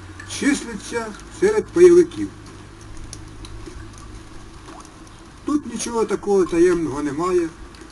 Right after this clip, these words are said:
хоча наша влада здатна на все. Типа таємниця. О, пайовики.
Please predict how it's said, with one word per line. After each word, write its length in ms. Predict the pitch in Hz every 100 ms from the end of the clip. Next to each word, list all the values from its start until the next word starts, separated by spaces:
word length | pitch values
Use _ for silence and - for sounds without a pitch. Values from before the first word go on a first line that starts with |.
| -
хоча 400 | 190 208 214 185
наша 320 | 165 202 -
влада 340 | 180 233 254 135 - - - - - - - - - - 120
здатна 380 | 131 214 196 185
на 100 | 180
все. 280 | 160 113 95 - - - - - - - - - - - -
Типа 220 | - 302 -
таємниця. 800 | 156 170 170 190 302 285 - - - - - - - - - - - - - - -
О, 20 | 160 127 - - -
пайовики. 640 | 233 302 311 302 - 320